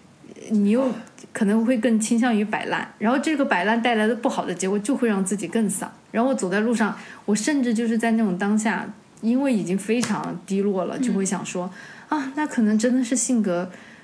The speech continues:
Speaker 1: 合不来吧。”就如果对方不能包容我这种脾气一上来就开始那个说狠话的，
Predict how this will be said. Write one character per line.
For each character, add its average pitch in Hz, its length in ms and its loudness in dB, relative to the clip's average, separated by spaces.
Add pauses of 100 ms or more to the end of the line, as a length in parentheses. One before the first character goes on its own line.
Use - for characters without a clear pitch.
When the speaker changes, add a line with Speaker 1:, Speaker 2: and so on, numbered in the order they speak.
Speaker 1:
合 196 260 -2
不 220 100 0
来 208 180 0
吧。” - 200 -4
就 233 140 -2
如 220 100 0
果 240 120 2
对 233 120 -2
方 226 160 2
不 226 100 0
能 214 180 4
包 233 160 2
容 202 200 2
我 180 120 -2
这 190 160 0
种 170 260 -6
脾 - 160 -6
气 185 260 0
一 190 60 2
上 190 240 0
来 156 160 -6
就 180 100 -4
开 180 220 -4
始 - 280 -6
那 180 140 -4
个 - 200 -8
说 190 200 -4
狠 190 220 -6
话 190 220 -4
的， - 260 -8